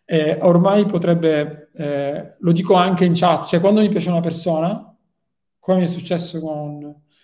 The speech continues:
una persona tempo fa, ho detto, "Scusa, io vorrei lavorare con te perché? Perché non hai ego." Cioè, è una conversazione plain, liscia, non ci sono io, non ci sei tu. Quindi devi imparare un po' a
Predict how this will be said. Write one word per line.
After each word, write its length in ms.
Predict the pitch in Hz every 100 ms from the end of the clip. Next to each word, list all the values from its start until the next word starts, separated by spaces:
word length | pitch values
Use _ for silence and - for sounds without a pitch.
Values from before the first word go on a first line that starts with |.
| _ _ _
una 140 | 160
persona 260 | 160 151 170
tempo 240 | 165 156
fa, 220 | 185 175
ho 240 | 170 - - _ _ -
detto, 280 | 175 170 -
"Scusa, 360 | - 98 - _ _ _ _ _
io 320 | 208 202 170
vorrei 240 | 170 175 190
lavorare 300 | 170 165 160
con 180 | 175
te 140 | 175 185
perché? 420 | 202 - 190 -
Perché 200 | 180 -
non 100 | 175
hai 100 | 170
ego." 460 | 165 143 143 139 _ -
Cioè, 260 | 165 147 - _ _ -
è 120 | 185
una 140 | 190
conversazione 600 | 175 175 170 170 180 180
plain, 960 | 170 170 165 165 165 165 170 - - _
liscia, 720 | - 175 - - 180 180 180 - _ _ _ -
non 100 | 151
ci 80 |
sono 180 | 151 170
io, 540 | 175 185 185 185 180 175
non 120 | 156
ci 80 | 170
sei 100 | 160
tu. 220 | 170 175
Quindi 320 | 175 - _ -
devi 180 | 190 196
imparare 440 | 202 214 226 226
un 140 | 214
po' 240 | 202 196 175
a 380 | 165 160 -